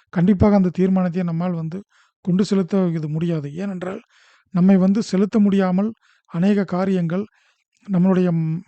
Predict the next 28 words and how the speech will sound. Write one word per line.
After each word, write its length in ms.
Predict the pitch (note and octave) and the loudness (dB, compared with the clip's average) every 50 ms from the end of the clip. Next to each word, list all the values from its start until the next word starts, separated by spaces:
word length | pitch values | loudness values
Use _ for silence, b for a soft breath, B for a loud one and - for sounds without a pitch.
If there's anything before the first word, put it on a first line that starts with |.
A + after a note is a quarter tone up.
| F#3 F3 | -10 -8
இது 140 | E3 E3 D3+ D3+ | -6 -6 -6 -6
மனதிலே 400 | D3 D#3+ F#3 G3 G3 G3+ G3+ G3 | -4 -2 -2 0 0 0 0 0
வந்து 280 | F3+ F3 E3+ D#3+ F3+ G3 G#3+ A3+ _ _ _ _ _ _ _ _ _ _ _ - G3 F3+ F3+ D#3 | 0 -2 -4 -4 -4 -6 -8 -8 _ _ _ _ _ _ _ _ _ _ _ -4 -2 -2 0 0
இருந்து 300 | - F3 F3+ G#3 G#3+ G#3 | 2 2 4 4 4 2
கொண்டு 260 | F3+ F3 E3+ D#3 E3+ F3+ G3+ - _ _ _ _ - | 2 0 0 -2 -2 -4 -8 -10 _ _ _ _ -6
நம்மை 240 | - F3+ F3+ F3+ F3+ | -4 -2 0 0 -2
செயல்பட 400 | D#3+ - F3+ G3 G#3 G3+ G#3+ G3 | -2 -2 -2 0 0 0 0 0
விடாமல் 400 | F#3+ F3+ F3 F3+ F3 F3+ F#3+ - | 0 0 -2 -2 -2 -2 -4 -4
தடுக்கும். 380 | - E3 D#3 E3+ D#3+ - D#3 C#3+ | -4 -2 -2 -4 -4 -6 -8 -8
அது 180 | D3 D3+ E3+ F#3+ | -8 -6 -2 0
போன்ற 200 | F#3 G#3 A3 G#3+ G#3+ | 0 0 0 0 -2
காரியங்கள் 520 | - G3 F#3+ F#3+ G3 F#3+ F#3 F#3 G3 G#3 A3 - _ - _ _ - | -2 -2 -2 -2 -2 -2 -4 -4 -4 -6 -8 -10 _ -20 _ _ -6
எ-, 340 | G3 F3+ G3 F#3+ E3+ E3+ E3 | -4 -4 -2 -2 -4 -4 -4
எவை 220 | E3+ F3 F3+ G#3 G#3+ | -4 -2 0 0 2
என்று 200 | G#3 F#3+ F#3 G3 G3 | 2 2 0 0 -2
நம்-, 280 | F#3 F3+ F3 F3 E3+ E3 | -2 -2 -4 -4 -4 -6
நாம் 180 | E3 E3 E3 | -6 -6 -4
வந்து 160 | E3 E3+ E3+ - | -4 -6 -6 -6
சிந்தித்து, 440 | - F3+ F3+ F3+ G3 D#3+ - E3+ D#3 F3 - b b b b b b b b | -4 -4 -4 -4 -6 -8 -6 -8 -8 -8 -12 b b b b b b b b
அவைகளை 320 | - E3+ F#3+ G3+ G#3 G#3 | -2 2 2 4 4 4
நாம் 220 | G3 F#3+ F#3 F3 F3 | 4 2 2 0 0
வந்து 180 | E3+ E3 G3+ G3+ F#3+ G3 - _ _ _ _ _ _ _ _ _ _ - | -2 -2 -2 -4 -4 -6 -10 _ _ _ _ _ _ _ _ _ _ -4
நம்முடைய 360 | - F3 F3+ F#3 F3 F3 F3 E3+ E3 E3 | 0 0 2 2 2 0 0 0 -2 -2
இது 220 | D#3+ D#3+ E3 D3+ | -2 -2 -2 -2
மனதிலிருந்து 460 | D#3 D#3 E3 F#3+ G3+ G3 F3+ F#3+ F#3+ F#3+ | -2 0 0 2 2 2 0 0 0 0
எடுத்து 260 | E3+ E3 E3+ - G3+ | -2 -4 -6 -6 -6
போட 200 | E3 - F3 D#3+ D#3 | -6 -4 -4 -4 -4
வேண்டும். 300 | D3+ D3+ D3 D3 C#3+ | -6 -8 -10 -10 -12